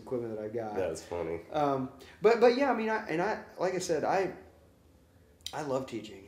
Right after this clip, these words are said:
Speaker 1: I do. I, I, I never viewed it as a necessary evil at all.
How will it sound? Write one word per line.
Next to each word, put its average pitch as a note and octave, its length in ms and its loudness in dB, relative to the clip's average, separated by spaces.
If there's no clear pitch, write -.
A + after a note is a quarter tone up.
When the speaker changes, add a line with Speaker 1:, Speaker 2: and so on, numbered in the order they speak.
Speaker 1:
I B2 120 -4
do. B2 240 0
I, A2+ 240 -2
I, A#2 420 -4
I A#2 220 -4
never A#2+ 440 -2
viewed A#2 300 -2
it A#2 120 -4
as A2+ 140 -4
a A2+ 80 -2
necessary A#2 880 -4
evil B2 380 -4
at A2 60 -4
all. A2 380 -2